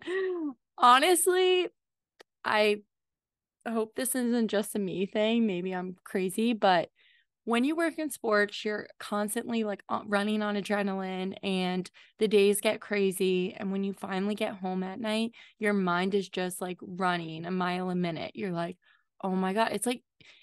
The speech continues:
if you work in a restaurant or something, you're like, "Oh my God, I forgot to bring that person their food." And you start remembering these things, like, "Oh my God, this happened, and that was crazy." Either, like, "Oh, that went really wrong and I'm stressed about it," or, "That was so cool and so fun." And you keep, like, replaying it over in your head.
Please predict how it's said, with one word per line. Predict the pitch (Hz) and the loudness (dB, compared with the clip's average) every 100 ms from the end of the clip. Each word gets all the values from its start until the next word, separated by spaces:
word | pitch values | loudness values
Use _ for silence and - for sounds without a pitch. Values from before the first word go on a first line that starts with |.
| - | -8
if | 220 | -2
you | 240 | 2
work | 220 226 | 2 2
in | |
a | 202 | 2
restaurant | 170 180 - 170 170 | 4 2 2 -4 -2
or | 185 | -6
something, | 190 180 | -4 -2
you're | 180 180 | -2 -2
like, | 175 | -4
"Oh | - | -4
my | 180 | -4
God, | 185 | -4
I | 170 | -6
forgot | 185 180 | -2 -2
to | 180 165 _ _ | -2 -12 _ _
bring | 202 196 | 2 2
that | 196 175 | 2 0
person | 202 196 202 | -2 -2 -2
their | 185 185 | -2 -4
food." | - 208 196 | 2 4 6
And | 180 | 4
you | 190 | -2
start | - 190 196 | 0 -2 0
remembering | 208 185 185 185 180 | 0 0 2 0 -2
these | 185 - | -6 -4
things, | 185 165 170 196 - - - - _ 180 | -6 -6 -6 -8 -10 -18 -20 -20 _ -10
like, | 180 - | -8 -2
"Oh | 196 | 0
my | 202 196 | 0 -2
God, | 196 190 185 180 - | 0 0 0 -2 -4
this | 202 202 | -4 -2
happened, | 190 190 190 190 190 190 | -6 -4 -4 -4 -4 -6
and | 180 180 180 _ _ _ _ | -6 -8 -10 _ _ _ _
that | 208 208 | 0 2
was | 214 | 0
crazy." | - 220 208 208 | 2 2 4 2
Either, | 190 185 180 | 4 4 0
like, | 170 - - - | 0 -6 -8 -2
"Oh, | 214 214 | 6 6
that | 202 185 | 6 4
went | 202 202 190 185 | 2 -2 -4 -2
really | 196 208 | 2 2
wrong | 214 220 233 220 202 | 2 2 4 4 0
and | 185 175 170 - | -4 -10 -12 -8
I'm | 180 | -6
stressed | 180 208 202 - | -2 -2 -2 0
about | 190 190 | 2 2
it," | 180 - | 2 -4
or, | - 185 | -4 -4
"That | 170 180 185 | -4 -4 -2
was | 185 | -2
so | - - 180 180 | 0 0 0 0
cool | - 220 202 190 | 0 4 6 4
and | 175 175 | 2 -2
so | 180 | -6
fun." | 180 196 185 165 | -2 0 2 0
And | 175 | -4
you | 180 | -4
keep, | - 185 - | -8 -10 -8
like, | - - | -10 -4
replaying | 190 185 190 185 180 | -6 -4 -4 -2 -2
it | 175 | -2
over | 185 180 185 | -2 -2 -4
in | 180 | -2
your | 175 | -6
head. | 160 165 165 208 | -6 -8 -6 -8